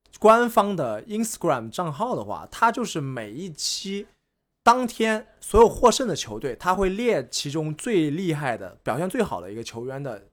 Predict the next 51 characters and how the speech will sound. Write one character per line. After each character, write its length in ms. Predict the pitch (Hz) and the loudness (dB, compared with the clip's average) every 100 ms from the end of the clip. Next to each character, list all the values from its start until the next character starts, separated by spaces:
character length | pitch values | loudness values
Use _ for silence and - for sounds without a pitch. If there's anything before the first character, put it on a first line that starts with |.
| _ - | _ -14
这 160 | 151 | -10
个 180 | 135 113 | -10 -10
数 260 | - - 240 | -4 -2 -2
据， 200 | - - _ _ _ _ 160 | -4 -16 _ _ _ _ -14
以 140 | 139 | -6
他 180 | 151 226 | 4 6
作 160 | 226 202 | 6 2
为 80 | |
封 220 | 185 226 233 | 2 -2 -2
面， 220 | 240 - _ _ _ | -4 -6 _ _ _
对 100 | 156 | -2
吧？ 160 | 139 117 - _ _ | 0 -2 -10 _ _
那 140 | 240 | 0
雷 340 | 196 139 135 240 | 2 2 0 0
神 320 | - 123 143 | -2 -4 -4
我 140 | 120 | -4
的 60 | 120 | -4
印 80 | 175 | -4
象 160 | 175 151 | -4 -4
中 160 | 156 | -6
应 80 | 160 | -4
该 160 | 185 175 | -4 -4
是 80 | |
不 180 | 180 190 | -4 -6
止 160 | 156 104 | -8 -10
一 140 | 107 | -12
次 240 | 123 - 110 | -10 -10 -10
的 60 | |
出 200 | - 113 | -12 -14
现 180 | 107 120 | -10 -10
了 160 | 98 - _ - | -10 -16 _ -4
在 280 | 170 139 117 - - | 0 0 -2 -10 -8
黄 240 | 107 147 | -6 -4
蜂 160 | 175 196 | -4 -4
的 80 | |
这 100 | 127 | -6
个 120 | 110 101 | -10 -12
封 240 | - 117 | -14 -14
面 200 | 117 107 | -14 -14
上， 160 | 110 73 _ _ _ _ _ _ _ | -14 -16 _ _ _ _ _ _ _
所 180 | - 226 | 0 4
以 100 | 240 | 4
说 140 | 190 | 4
在 200 | 202 247 | 4 4
黄 180 | 190 165 | 4 2
蜂 160 | 208 214 | 0 -2
有 160 | 156 | -2
这 100 | 127 | -2
么 160 | 226 202 | -2 0
多 300 | 175 180 180 _ | 2 2 0 _
像， 420 | - 196 185 165 | -2 0 2 -2